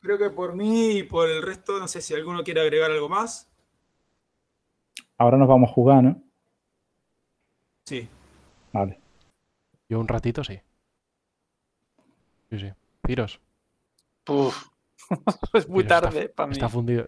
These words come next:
Speaker 3: Ciros estaba durmiendo.
Speaker 4: Eh, ya estaba
Speaker 2: Mm.
Speaker 4: en el primer sueño.
Speaker 2: Es que
Speaker 4: Había
Speaker 2: teníamos que
Speaker 4: despertado,
Speaker 2: terminar
Speaker 4: ¿no? ¿Dónde
Speaker 2: antes.
Speaker 4: vamos? ¿Ya, ya termina esto?
Speaker 1: <laughs>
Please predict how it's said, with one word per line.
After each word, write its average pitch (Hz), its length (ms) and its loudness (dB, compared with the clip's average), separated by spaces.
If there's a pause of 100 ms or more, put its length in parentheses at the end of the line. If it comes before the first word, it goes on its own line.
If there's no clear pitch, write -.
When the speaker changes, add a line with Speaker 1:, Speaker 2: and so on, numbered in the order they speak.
Speaker 3:
Ciros 123 140 0
estaba 120 220 -2
durmiendo. 110 400 -8 (560)
Speaker 4:
Eh, 151 220 -8
ya 139 120 0
estaba 147 320 4
Speaker 2:
Mm. 143 80 0
Speaker 4:
en - 60 -4
el 139 100 -6
primer 139 260 -4
sueño. 120 320 -6 (120)
Speaker 2:
Es 123 120 -2
que 127 80 2
Speaker 4:
Había 127 140 4
Speaker 2:
teníamos 127 140 6
que 120 140 4
Speaker 4:
despertado, 120 160 2
Speaker 2:
terminar 113 220 -2
Speaker 4:
¿no? - 100 -14
¿Dónde 127 180 -2
Speaker 2:
antes. - 20 4
Speaker 4:
vamos? 185 260 0
¿Ya, 160 160 -2
ya 165 140 4
termina 170 300 4
esto? 226 320 -2 (600)
Speaker 1:
<laughs> - 460 -8